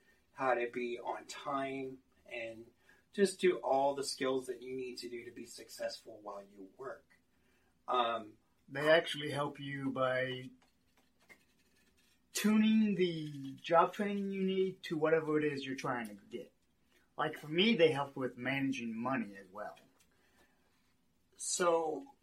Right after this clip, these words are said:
Speaker 1: Chris.
Speaker 2: Yes.
Speaker 1: You have your own business.
Speaker 2: Yes, I do.
Speaker 1: That is obviously different versus, like,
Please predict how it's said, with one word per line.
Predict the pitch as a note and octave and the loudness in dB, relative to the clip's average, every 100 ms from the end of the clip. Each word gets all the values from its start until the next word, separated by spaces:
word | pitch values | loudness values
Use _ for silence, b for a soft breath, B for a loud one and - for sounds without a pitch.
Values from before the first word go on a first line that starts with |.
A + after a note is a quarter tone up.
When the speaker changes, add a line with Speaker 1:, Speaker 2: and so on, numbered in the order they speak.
| - - - | -20 -14 -6
Speaker 1:
Chris. | - F3+ C#3 - - - | 0 2 0 -4 -6 -4
Speaker 2:
Yes. | A#2 - - - _ _ _ _ | -4 -6 -10 -16 _ _ _ _
Speaker 1:
You | C#3 D3 E3+ G3 A#3 A#3+ A#3 A3 - - | -12 -2 4 4 4 0 -2 -4 -6 -8
have | - E3+ D#3+ D3+ | -2 2 2 0
your | D3+ D3 | -2 0
own | C3+ A2 - | 0 -4 -8
business. | - A#2 - - - _ - - - - | -2 -2 -2 -8 -14 _ -18 -16 -14 -12
Speaker 2:
Yes, | - - | -10 -4
I | |
do. | E3 A#3 - - - | 0 0 -2 -6 2
Speaker 1:
That | D3 D#3+ | 4 4
is | D#3 - C3 | 2 0 2
obviously | C#3 C#3+ D3 - C#3+ C3 | 4 2 -2 -8 -8 -6
different | C#3 C3 - B2 A#2+ - _ _ _ _ C3+ | -2 -2 -2 -12 -14 -16 _ _ _ _ -4
versus, | C#3 C3+ C3 B2 - | -2 0 -2 -4 -6
like, | - F#2+ - | -12 -12 -16